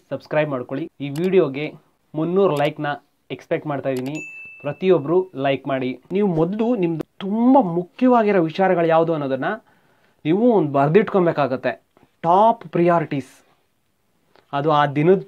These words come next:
ಪ್ರಿಯಾರಿಟಿ ಆಗಿರ್ಬೋದು, ಆ ವಾರದ ಪ್ರಿಯಾರಿಟಿ ಆಗಿರ್ಬೋದು, ಆ ತಿಂಗಳು ಪ್ರಿಯಾರಿಟಿ ಆಗಿರ್ಬೋದು, ಇದಿಷ್ಟೂನು ಕೂಡ ನಿಮ್ಮ ಬಿಸಿನೆಸ್ಸಲ್ಲಿ ನೀವು ಇಂಪಾರ್ಟೆಂಟ್ ಆಗಿ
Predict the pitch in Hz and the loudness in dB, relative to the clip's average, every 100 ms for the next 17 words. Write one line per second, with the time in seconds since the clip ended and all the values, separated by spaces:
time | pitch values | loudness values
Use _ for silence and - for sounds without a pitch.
0 | _ - 170 170 170 170 165 160 156 160 | _ -2 4 4 4 2 2 0 -2 -2
1 | 165 170 - _ _ _ 123 120 - 151 | -2 -4 -8 _ _ _ -4 -2 0 2
2 | 190 175 160 170 165 151 160 156 151 151 | 2 0 0 2 2 0 -2 -2 -4 -4
3 | 151 165 127 - 151 170 196 196 156 151 | -4 -6 -8 -8 -4 0 0 0 -2 -2
4 | 143 151 143 139 135 139 147 - _ _ | -2 -6 -6 -6 -6 -6 -8 -14 _ _
5 | _ _ - 143 156 - 240 214 175 165 | _ _ -8 -6 -6 -2 0 0 0 0
6 | 180 165 147 156 151 196 170 143 190 156 | 0 -2 0 0 2 0 0 -2 -2 -2
7 | 180 277 302 _ _ _ _ _ _ 147 | -2 -2 -4 _ _ _ _ _ _ -2
8 | 156 180 233 226 196 160 143 143 226 | -2 2 6 6 6 0 -4 -4 -10